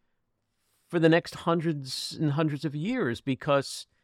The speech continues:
we've never seen anything like this before. The founding fathers never planned for this in the Constitution. That's one of the problems, one of the complexities of this situation is that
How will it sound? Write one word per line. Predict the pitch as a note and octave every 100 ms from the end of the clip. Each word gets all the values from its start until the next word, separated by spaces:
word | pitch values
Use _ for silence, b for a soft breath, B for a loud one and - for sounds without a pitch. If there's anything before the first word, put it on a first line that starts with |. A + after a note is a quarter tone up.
| _ -
we've | E3 E3+
never | E3+ G#3
seen | - G3 C4
anything | C4 D3 G#2+
like | E2+
this | E2+ -
before. | - E2
The | C3
founding | - E3 F#3
fathers | - E3+ G#3+ A2 E2
never | B2 D3
planned | - D3+ G#3 B3+
for | -
this | F#2+ -
in | F2+
the |
Constitution. | - F2 E2 D#2+ - D#2 - A#1+ - _ -
That's | C#3
one | C3+ C3+
of |
the | C3
problems, | - C3+ C#3+ C#3 -
one | - A#2+
of |
the | C3
complexities | C#3 A#2 D3+ - F3 B2+ G2
of | G2
this | G2
situation | - - B2 G3 - G2+
is |
that | A2 A2